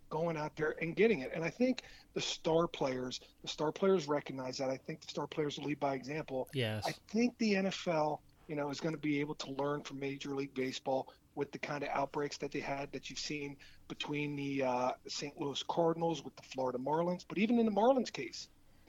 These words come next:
Speaker 1: they were able to take a couple weeks off, get their guys negative again, keep the guys that were positive away, bring up some guys from their farm system,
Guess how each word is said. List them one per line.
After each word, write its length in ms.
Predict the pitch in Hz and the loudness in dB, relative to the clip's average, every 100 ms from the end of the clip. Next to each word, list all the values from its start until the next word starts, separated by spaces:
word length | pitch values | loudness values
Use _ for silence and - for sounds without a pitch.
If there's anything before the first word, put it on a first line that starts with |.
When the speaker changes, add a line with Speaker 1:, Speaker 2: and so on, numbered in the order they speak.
| - | 0
Speaker 1:
they 80 | 170 | 2
were 140 | 208 | 2
able 160 | 220 220 | 2 2
to 60 | |
take 240 | 214 233 233 | 4 4 4
a 20 | |
couple 240 | - 214 | 4 2
weeks 280 | 180 196 - | 2 -2 4
off, 380 | 180 214 254 - _ _ - _ - | 8 8 8 0 _ _ -20 _ -6
get 160 | 151 - | -6 -2
their 140 | 165 | -4
guys 460 | 160 160 156 156 - | 0 0 0 -4 -8
negative 480 | 160 143 175 196 202 | -8 -2 0 2 0
again, 420 | 190 185 202 202 202 - - | 2 2 2 2 -2 -10 -10
keep 160 | - | -8
the 60 | - | -4
guys 200 | 156 147 | -2 0
that 80 | 156 | -2
were 80 | 139 | -2
positive 500 | - 165 160 151 139 | 2 2 2 -2 -4
away, 420 | 151 185 185 185 - - | 0 2 2 0 -4 -14
bring 140 | - 143 | -8 -8
up 80 | |
some 160 | - 143 | -6 -4
guys 260 | 147 147 143 | 0 0 -2
from 140 | 135 | -6
their 80 | 127 | -8
farm 320 | - 170 180 | -4 -4 -4
system, 420 | - 190 - 190 | -4 -6 -4 -6